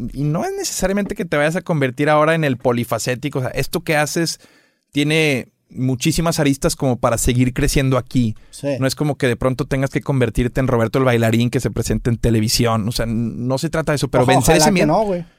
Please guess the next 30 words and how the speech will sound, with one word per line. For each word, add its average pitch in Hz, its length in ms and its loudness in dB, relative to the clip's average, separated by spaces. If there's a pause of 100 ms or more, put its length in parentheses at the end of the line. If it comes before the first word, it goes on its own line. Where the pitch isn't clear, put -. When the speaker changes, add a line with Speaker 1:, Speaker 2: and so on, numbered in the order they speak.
(160)
Speaker 2:
En 143 180 0
una, 156 320 0
ojalá 143 320 6
que 151 80 4
no, 143 100 6
güey, - 160 6
Speaker 1:
<laughs> - 0 -
Speaker 2:
la 160 160 6
Speaker 1:
Ah, 202 140 8
bueno, 220 180 8
Speaker 2:
neta. 180 60 8
Speaker 1:
¿lo 170 60 10
harías? 196 360 6
Ok, 156 180 2 (120)
Speaker 2:
No, - 80 4
Speaker 1:
lo 156 100 4
Speaker 2:
pues, 135 220 0 (460)
ojalá 135 340 -2
que 127 100 -8
no, 160 140 0
güey. 156 300 -4
No, 170 180 2
no 175 180 0
podría 196 260 2
decir 185 180 0
que 190 100 -4
jamás 165 300 0
lo 175 80 2
haría 170 180 2
porque 160 460 -4